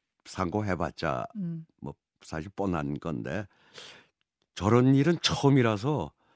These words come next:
Speaker 1: 그 어떻게 저걸 이해를 해야 될지 모르-, 모르겠어요. 그리고
Speaker 2: 아.
Speaker 1: 조금 억울하더라도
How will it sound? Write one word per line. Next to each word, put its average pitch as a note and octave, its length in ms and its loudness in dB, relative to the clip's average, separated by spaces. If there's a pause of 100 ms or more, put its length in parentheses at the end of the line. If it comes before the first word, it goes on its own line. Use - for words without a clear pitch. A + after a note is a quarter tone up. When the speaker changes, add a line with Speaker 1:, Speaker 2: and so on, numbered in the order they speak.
(600)
Speaker 1:
그 D3 220 0
어떻게 F2+ 360 0
저걸 F#2+ 360 2
이해를 F2+ 400 2
해야 D#2 260 -2
될지 D2 840 -4 (520)
모르-, F#2+ 220 0
모르겠어요. D2 680 -2
그리고 D#2 400 -8
Speaker 2:
아. C#3 540 -14 (120)
Speaker 1:
조금 - 400 -4 (720)
억울하더라도 G2 1200 -8